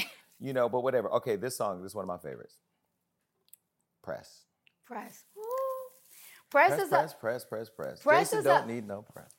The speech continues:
Speaker 1: Press is a
Speaker 2: Build a
Speaker 1: un-,
Speaker 2: studio, put the
Speaker 1: underrated
Speaker 2: hoes to rest.
Speaker 1: song.
Speaker 2: It, it is.
Speaker 1: Press is really underrated, but when I perform it, people go crazy for
Speaker 2: No,
Speaker 1: it.
Speaker 2: it is. What, what underrated in terms of,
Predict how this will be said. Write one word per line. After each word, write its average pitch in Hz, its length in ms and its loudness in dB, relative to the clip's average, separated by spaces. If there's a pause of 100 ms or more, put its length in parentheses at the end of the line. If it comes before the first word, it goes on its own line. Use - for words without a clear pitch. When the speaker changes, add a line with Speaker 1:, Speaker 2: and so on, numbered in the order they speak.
(120)
Speaker 1:
Press 302 280 -2
is 294 160 -8
a 240 140 -2 (120)
Speaker 2:
Build 247 160 2
a - 20 -2
Speaker 1:
un-, - 60 -4
Speaker 2:
studio, 139 180 -4
put 269 160 2
the 269 80 4
Speaker 1:
underrated 240 320 2
Speaker 2:
hoes 196 120 -6
to 202 80 -4
rest. 180 100 -6
Speaker 1:
song. 165 240 -16
Speaker 2:
It, - 160 -14
it 117 140 -6
is. 90 340 -4 (240)
Speaker 1:
Press 320 280 -2
is 262 120 -12
really 269 220 -6
underrated, 226 600 -6
but 214 140 -8
when 220 120 -6
I 247 60 -4
perform 254 460 -10
it, 240 100 -14
people 240 260 -16
go 214 140 -12
crazy 196 380 -10
for - 120 -20
Speaker 2:
No, 95 300 -4
Speaker 1:
it. - 60 -8
Speaker 2:
it 104 80 -4
is. 104 320 -4 (200)
What, 107 260 -2
what 135 180 -4
underrated 143 420 0
in 123 80 -4
terms 120 240 -6
of, 92 160 -8